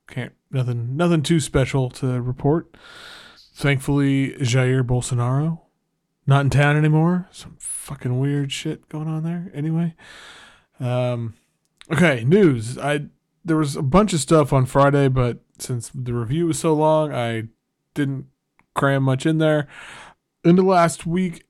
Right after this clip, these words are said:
a collaboration from Layla Sakini, Lila Sakini, and Valentina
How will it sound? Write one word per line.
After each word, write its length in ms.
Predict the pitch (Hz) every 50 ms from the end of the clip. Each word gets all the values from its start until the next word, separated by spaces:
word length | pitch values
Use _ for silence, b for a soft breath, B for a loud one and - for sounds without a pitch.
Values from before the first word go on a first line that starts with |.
| -
a 200 | - 143 139 131
collaboration 1000 | 131 - - 160 165 160 170 165 156 156 156 156 160 156 - 170 160 156 151 151
from 720 | 139 - - - - 131 123 123 123 120 117 117 113 113 110 b b b b _ - 165
Layla 840 | 139 139 143 156 160 165 160 156 165 156 156 156 151 139 127 - -
Sakini, 840 | - - - 135 - - 160 160 160 160 160 160 165 160 156 -
Lila 420 | 135 139 147 151 151 156 160 160 156
Sakini, 640 | - - - 131 - 170 160 160 160 165 165 165 -
and 240 | - 135 131 131 120
Valentina 920 | 117 143 139 139 139 135 - 147 143 143 139 139 135 135 135 135 131 -